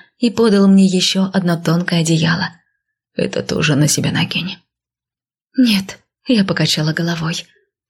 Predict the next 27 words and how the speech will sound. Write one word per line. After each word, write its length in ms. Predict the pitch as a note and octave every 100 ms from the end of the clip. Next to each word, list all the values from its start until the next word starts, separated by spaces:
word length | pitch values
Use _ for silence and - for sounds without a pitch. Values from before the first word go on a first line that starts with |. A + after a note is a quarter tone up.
| -
«Это 240 | C#4 C4
тебе 280 | - G3+ G#3
на 120 | G3+
плечи». 460 | F#3+ A3 A3 - - _ _ _ _
«Лестра». 800 | E3+ E3+ E3 D#3 - - - - _ _ _ _
Его 340 | A#3+ A3 F#3
голос 400 | E3 E3+ F3 E3+ -
зазвучал 540 | F3 D#3+ E3 E3 D#3+
сурово. 560 | - E3+ D#3 E3+ D#3 - _ _ _ _ -
«Я 200 | C4+ B3
сказала 560 | - A#3 G#3 A3 G#3+
это 220 | G3+ A3 A#3
тебе». 400 | C4 C4 A3+ G3 _ _ _ _
Упрямо 440 | C4+ C4 B3 G#3 F#3
выдвинув 420 | F3+ F#3 F3 F3+
вперёд 360 | - F#3 E3+ E3+
подбородок, 680 | F#3 F#3+ G3 G3+ G3 F#3+ - -
не 120 | C4 C4
сводила 500 | - A#3 G#3+ A3+ G3
со 140 | F#3
своего 380 | F#3 F3+ F3 F3+
северянина 640 | F#3+ F#3 E3+ F3+ F3+ E3+
грозного 500 | D#3+ E3 F#3 F#3+ E3+
взгляда. 520 | D#3+ - F3 E3+ E3 G3 - _ _ _ -
«Повяжи 380 | C#4+ C4 C4 B3+
на 140 | A#3+
плечи 520 | A#3+ A#3 G3+ - G3